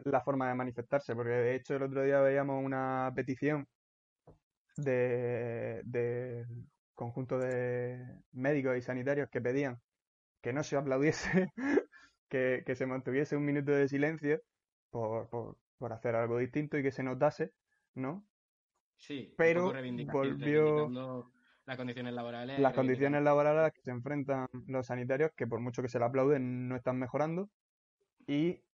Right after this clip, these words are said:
Speaker 1: no se le hizo caso, no demasiado, y hubo aplauso, hubo cacerolada, y de hecho puede ser que ni siquiera <laughs> no, mm, se enterase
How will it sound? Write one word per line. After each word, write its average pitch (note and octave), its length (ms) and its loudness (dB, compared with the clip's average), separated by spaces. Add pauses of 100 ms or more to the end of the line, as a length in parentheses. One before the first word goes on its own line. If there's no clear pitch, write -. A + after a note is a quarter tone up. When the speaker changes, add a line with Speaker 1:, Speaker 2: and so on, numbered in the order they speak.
(300)
Speaker 1:
no C3+ 260 -2
se C#3 140 -2
le C3 140 2
hizo A#2+ 420 -2 (260)
caso, - 440 -4
no B2+ 400 -4
demasiado, B2 540 -2 (180)
y G#2 180 -12 (360)
hubo C3 280 0
aplauso, C3 580 2
hubo B2 260 0
cacerolada, B2+ 600 2
y C3 80 2
de A#2+ 120 2
hecho - 120 -6 (100)
puede C3 180 6
ser C3+ 180 0
que D3+ 140 0
ni C#3 300 0
siquiera C3+ 880 4 (640)
<laughs> - 0 -
no, C#3 600 0
mm, C3+ 560 -4
se C#3+ 140 -6
enterase C#3 580 -2